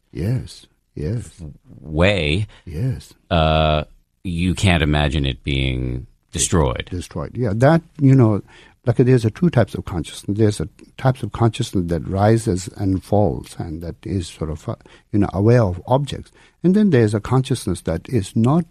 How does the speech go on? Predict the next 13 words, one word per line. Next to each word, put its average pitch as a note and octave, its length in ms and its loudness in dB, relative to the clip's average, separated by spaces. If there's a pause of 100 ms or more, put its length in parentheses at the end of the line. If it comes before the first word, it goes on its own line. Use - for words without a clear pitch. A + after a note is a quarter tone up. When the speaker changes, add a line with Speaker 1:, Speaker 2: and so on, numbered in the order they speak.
(100)
Speaker 1:
really A#2 340 4
necessarily F#2 720 -2
aware G#2+ 300 0
of G2+ 160 -4
an D#2+ 100 -2
object C#3 500 -2 (320)
and G2+ 180 4
that F#2+ 180 2
also C#3 360 0
doesn't G2+ 340 -2
rise A#2+ 320 0
and - 160 0
fall. D#3+ 260 -4